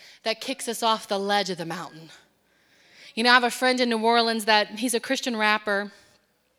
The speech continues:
like a really good Christian rapper. He used to be a big drug dealer in the Ninth Ward, New Orleans, and, um, got born again, I guess it's about fifteen years ago. Goes through Bible college, you know, starts a ministry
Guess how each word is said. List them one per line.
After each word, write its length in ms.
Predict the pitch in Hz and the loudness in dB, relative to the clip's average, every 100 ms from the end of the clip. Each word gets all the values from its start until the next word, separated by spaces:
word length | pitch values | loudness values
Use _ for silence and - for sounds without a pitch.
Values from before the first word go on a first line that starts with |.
| - | -8
like 140 | 233 220 | -6 -4
a 80 | |
really 240 | 180 208 208 | -2 0 0
good 180 | 190 180 | -2 -4
Christian 280 | 196 190 | -6 -8
rapper. 200 | 180 175 | -6 -8
He 100 | 190 | -10
used 100 | 220 | -10
to 60 | 214 | -8
be 40 | |
a 40 | 185 | -6
big 260 | 185 190 | -6 -6
drug 240 | 180 180 180 | -6 -6 -4
dealer 280 | 175 165 170 - - - - | -6 -6 -10 -20 -20 -20 -16
in 80 | 196 | -10
the 80 | 190 | -6
Ninth 300 | 185 190 202 | -4 -6 -6
Ward, 180 | 185 175 | -8 -8
New 80 | |
Orleans, 500 | 175 180 180 175 175 | -8 -6 -6 -8 -8
and, 200 | 165 180 | -8 -8
um, 220 | 175 190 180 | -8 -8 -4
got 220 | 196 196 | -4 -4
born 160 | 214 | -6
again, 480 | 196 190 196 190 190 - - | -8 -6 -6 -6 -10 -16 -12
I 60 | |
guess 200 | 190 208 | -4 -4
it's 80 | - | -4
about 200 | - 185 | -4 -4
fifteen 300 | 208 233 214 | -4 -8 -8
years 220 | 190 190 | -8 -10
ago. 280 | 180 190 180 - - - - - - | -8 -6 -6 -10 -20 -20 -20 -8 0
Goes 180 | 226 | 0
through 120 | 254 220 | 0 2
Bible 280 | 208 208 | 4 2
college, 640 | 202 220 196 190 190 185 - - _ - | 0 0 0 0 -2 -6 -12 -18 _ -14
you 120 | 214 | -6
know, 120 | 202 | -4
starts 440 | 190 - 208 214 233 | -4 2 2 4 0
a 60 | |
ministry 600 | 214 214 208 - 208 202 | 0 0 -2 -2 -2 -2